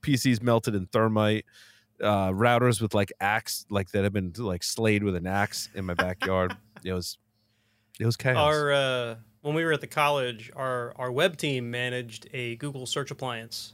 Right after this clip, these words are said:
Speaker 2: that, uh, was hosted on, on site. And they had such trouble with the dang thing that, uh, when Google decommissioned it, they, uh, Google didn't want it back. So they took it to one of
Speaker 1: Yeah.
Speaker 2: their homes and they smashed it with, like, whatever they could find.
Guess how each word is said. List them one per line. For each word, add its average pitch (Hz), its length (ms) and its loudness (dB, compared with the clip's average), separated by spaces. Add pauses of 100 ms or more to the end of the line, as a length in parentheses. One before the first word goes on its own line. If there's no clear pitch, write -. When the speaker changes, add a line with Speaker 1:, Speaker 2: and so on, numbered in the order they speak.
(120)
Speaker 2:
that, 117 340 -10
uh, 143 300 -14 (120)
was 143 180 -8
hosted 135 340 -8
on, 123 260 -12
on 131 180 -10
site. 131 300 -10 (480)
And 170 100 2
they 196 80 8
had 185 160 6
such - 240 2
trouble 147 320 4
with 131 120 -6
the 139 40 -8
dang 107 280 -10
thing 131 340 -16 (380)
that, 131 400 -2
uh, 123 200 -2
when 131 320 0
Google 156 360 0
decommissioned 147 600 -2
it, 110 200 -10 (400)
they, 147 580 2 (180)
uh, 156 280 -8
Google 151 280 -2
didn't 139 220 0
want 120 160 -6
it 107 80 -12
back. 123 300 -4
So 143 160 -4
they 135 140 -2
took 165 220 -2
it 143 240 0 (260)
to 143 140 -2
one 139 200 2
of 135 80 2
Speaker 1:
Yeah. 135 60 2
Speaker 2:
their 123 100 0
homes 123 520 -4
and 127 160 -8
they 123 100 -6
smashed 123 540 -8
it - 80 -10
with, 120 240 -12
like, 120 300 -16 (800)
whatever 156 320 6
they 127 100 0
could 135 140 -10
find. 113 340 -12